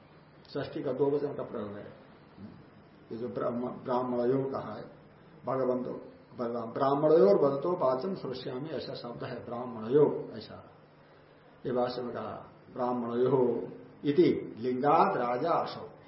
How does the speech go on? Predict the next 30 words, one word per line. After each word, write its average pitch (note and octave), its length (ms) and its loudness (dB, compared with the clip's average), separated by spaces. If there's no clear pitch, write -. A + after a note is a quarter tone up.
ऐसे A#2+ 160 -6
ज्ञापक C3+ 460 -4
मिल B2+ 120 -6
रहा A#2 160 -8
है, A2+ 140 -10
दो C#3+ 140 8
को E3 200 0
ब्राह्मण D#3 340 0
शब्द E3 280 0
से E3 80 -4
बोल E3+ 180 -4
रहा E3+ 140 -2
है D3+ 60 2
वो C3+ 80 -2
स्वयं, A#2 260 -4
इसलिए C#3+ 240 -8
पता - 200 -6
लगता B2+ 280 -6
है C#3+ 100 -6
कि F3+ 100 -6
वो - 60 -4
क्षत्रिय - 400 -14
है, - 240 -20
ये - 40 -18
कहा। - 300 -20
पक्षांतरम A3 760 10
विशेषण F#3+ 460 6
सामर्थ्यात F3+ 600 6
उत्थाप्य - 420 6
अंगीकरोति। A#2 580 0